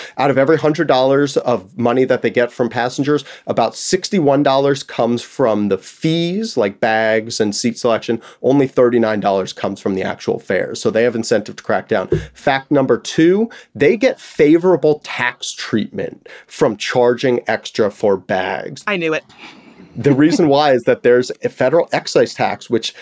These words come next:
Speaker 1: seven point five percent, but it only applies to airfare. It doesn't apply to things that are considered optional, like, say, your bags, your seat selection. So they actually, by charging extra for bags and not including that in the ticket,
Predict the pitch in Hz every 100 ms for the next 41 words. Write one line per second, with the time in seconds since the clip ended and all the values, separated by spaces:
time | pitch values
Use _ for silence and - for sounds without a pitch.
0 | - - - - 143 170 175 170 156 143
1 | 139 135 139 151 120 - 120 127 131 143
2 | 165 170 170 - 123 104 104 - 120 -
3 | - 131 139 160 - - - - - -
4 | - 135 135 139 151 131 - 113 104 131
5 | 113 120 104 120 110 120 101 107 104 -
6 | - 131 135 - - 113 95 98 - _
7 | 107 104 107 - - - - 107 95 95
8 | 113 - 151 151 143 139 - 113 - 120
9 | - 113 110 104 - 117 107 - - -
10 | 110 120 120 120 - 120 110 104 - 113
11 | 104 - 123 107 107 110 - 175 - -
12 | 120 101 104 98 110 101 101 107 104 104
13 | 117 - 110 107 101 98 104 - 180 156